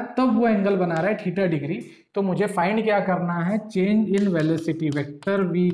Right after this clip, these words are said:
का resultant find करना है। change in velocity मतलब वी टू माइनस वी वन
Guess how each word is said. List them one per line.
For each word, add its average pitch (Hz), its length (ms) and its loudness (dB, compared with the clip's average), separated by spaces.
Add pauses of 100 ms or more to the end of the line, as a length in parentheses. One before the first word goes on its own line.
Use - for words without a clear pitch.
(120)
का 208 160 2 (140)
resultant 156 540 0
find 160 200 -2
करना 143 200 -2
है। - 260 -12 (200)
change 175 260 0
in 254 100 0 (400)
velocity 160 420 0
मतलब 185 680 -2
वी 180 180 0
टू 240 180 -2
माइनस 196 400 0
वी 123 100 -4
वन 110 180 -8